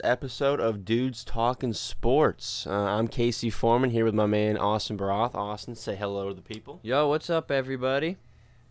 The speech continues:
Speaker 1: Uh, like I said, this is the first episode, um, so I wanna give you, uh, hair in my mouth, sorry. Uh, I'll give you a little bit of background, uh, about us. Uh, we're both college students,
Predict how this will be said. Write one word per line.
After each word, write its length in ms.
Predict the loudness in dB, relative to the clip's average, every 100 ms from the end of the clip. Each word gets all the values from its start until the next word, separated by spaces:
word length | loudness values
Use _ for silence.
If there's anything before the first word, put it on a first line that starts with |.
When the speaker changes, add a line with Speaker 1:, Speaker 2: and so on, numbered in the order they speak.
| -20 -14
Speaker 1:
Uh, 240 | -10 -6
like 200 | -4 -4
I 80 | -6
said, 180 | -6 -6
this 80 | -4
is 60 |
the 80 | -4
first 400 | -4 2 2 2 0
episode, 720 | -2 0 -4 0 0 0 -4
um, 380 | -4 -4 -4 -6
so 160 | -4 -2
I 20 |
wanna 160 | -2 -2
give 220 | -2 0
you, 140 | 0
uh, 240 | 2 0 -2 -12 -20 -20 -20 -20 _ -12 -12 -12 -20 -20
hair 120 | -14
in 40 | -12
my 100 | -12
mouth, 260 | -14 -16 -8
sorry. 160 | -8 -6
Uh, 40 | -4
I'll 200 | -2 -2
give 140 | -4
you 80 | -2
a 20 |
little 140 | -2
bit 100 | 0
of 120 | 0 0
background, 680 | 2 0 0 -2 0 -2
uh, 260 | -2 -2 -2
about 260 | 0 2 4
us. 540 | 2 -2 -6 -18 -20 -20
Uh, 200 | -16 -14 -10
we're 100 | -6
both 320 | -4 -4 -4
college 360 | 0 0 0
students, 680 | -4 -6 -4 -2 -4 -8 -14